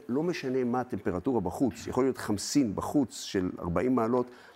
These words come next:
בבית אוכלים מרק חם, מרק אפונה חם, ולא משנה, לא, לא נת-, לא נותנים למציאות החיצונית לבלבל אותך, כן? בצהריים מרק חם. אה, ואחרי ארוחת צהריים הייתי יושב עם סבא עד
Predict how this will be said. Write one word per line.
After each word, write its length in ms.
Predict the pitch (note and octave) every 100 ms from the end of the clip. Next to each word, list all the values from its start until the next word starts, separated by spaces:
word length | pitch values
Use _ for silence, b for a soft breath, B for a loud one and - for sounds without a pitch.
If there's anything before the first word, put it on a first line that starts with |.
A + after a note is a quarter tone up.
| -
בבית 420 | F#2+ B2 C#3 -
אוכלים 380 | - - C3 G#2+
מרק 360 | G2 A2 A#2+ -
חם, 260 | - A2+
מרק 320 | F#2+ G#2 B2
אפונה 380 | G#2+ - A#2 A#2
חם, 500 | - - B2 B2 B2 - E2+ E2+
ולא 260 | G2+ B2+
משנה, 340 | C3 - B2 A#2+
לא, 220 | C3+ C#3
לא 180 | C3 D3+
נת-, 200 | D3+ - -
לא 140 | C3
נותנים 280 | D#3+ D#3+ D#3
למציאות 360 | D3 - C#3+ C3
החיצונית 460 | C3+ B2 A#2 B2
לבלבל 380 | - A2 G2+ A#2
אותך, 260 | G#2+ - F2 E2+
כן? 160 | G2+ F#2
בצהריים 500 | - G2 B2+ D3+ A#2+
מרק 260 | G#2+ G#2+
חם. 200 | - D#2 - b b b b b b b _ -
אה, 220 | G#2 G3 - F#2+
ואחרי 240 | F#2 - F3
ארוחת 220 | F3+ E3+
צהריים 300 | F3+ F3 C#3+
הייתי 180 | A#2+ C#3
יושב 420 | B2 - D3 D3 C3
עם 120 | G#2
סבא 680 | - A#2+ A#2 A#2+ B2 B2 B2+ - _ _ _ _ -
עד 240 | A2+ B2+